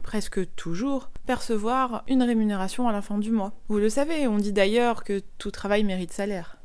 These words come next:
Le travail peut aussi rendre heureux si c'est un métier passionnant.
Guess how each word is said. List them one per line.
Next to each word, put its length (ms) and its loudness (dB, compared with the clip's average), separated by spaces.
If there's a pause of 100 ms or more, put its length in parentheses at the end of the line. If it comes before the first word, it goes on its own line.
(100)
Le 120 4
travail 280 2
peut 180 0
aussi 320 0
rendre 260 2
heureux 200 2
si 160 0
c'est 280 -2
un 100 -2
métier 520 0
passionnant. 640 0